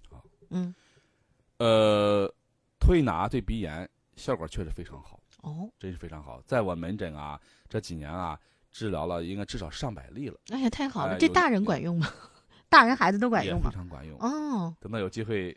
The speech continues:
Speaker 2: 嗯。
Speaker 1: 不信我可以教教你。
Speaker 2: 哎呀，太好了，
Speaker 1: <laughs>
Speaker 2: 最近就是犯鼻炎呢。
Speaker 1: 呃，鼻炎呢，
Speaker 2: 嗯。
Speaker 1: 实际上来说呢，当然可能我不，我不分析原因了啊，
Speaker 2: 嗯，
Speaker 1: 可能还
Speaker 2: 嗯。
Speaker 1: 与孩子的过敏体质有关系。
Speaker 2: 嗯。
Speaker 1: 下面我说怎么操作。
Speaker 2: 嗯。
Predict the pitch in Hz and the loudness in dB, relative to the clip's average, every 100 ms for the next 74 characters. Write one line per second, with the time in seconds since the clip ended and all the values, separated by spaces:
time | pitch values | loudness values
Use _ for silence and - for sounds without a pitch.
0 | - 214 196 92 - 85 - 82 78 69 | -4 -4 -2 -6 -8 -10 -8 -10 -10 -6
1 | 302 294 - 226 220 196 151 - - - | 0 0 2 0 0 -2 -2 -4 -6 -6
2 | - 302 - - - 226 226 196 180 180 | -6 -10 -10 -12 -8 -6 -4 -4 -6 -4
3 | 240 127 120 117 165 - 156 170 208 - | 2 4 6 4 0 -6 -10 -12 -16 -20
4 | _ _ 165 175 107 127 156 117 101 98 | _ _ -2 2 4 4 4 6 4 2
5 | 98 - 113 107 104 117 110 90 85 - | 0 -4 -2 0 0 -2 0 -2 -6 -10
6 | - - - 120 135 135 107 98 92 104 | -20 -18 -2 0 0 0 -2 -2 -2 0
7 | 139 117 92 95 120 104 64 82 190 110 | 0 -2 -4 -4 -4 -4 -6 -6 -4 -2
8 | 104 90 117 - 85 80 98 101 - 101 | -2 -2 -2 -4 -6 -4 -6 -4 -4 -4
9 | 107 87 87 67 90 113 - - - 180 | -6 -8 -10 -10 -10 -10 -14 -16 -10 -8
10 | 175 175 156 147 98 120 85 - - 113 | -10 -2 0 2 2 -2 -4 0 0 0
11 | 131 - - 185 185 | -6 -10 -8 -6 -6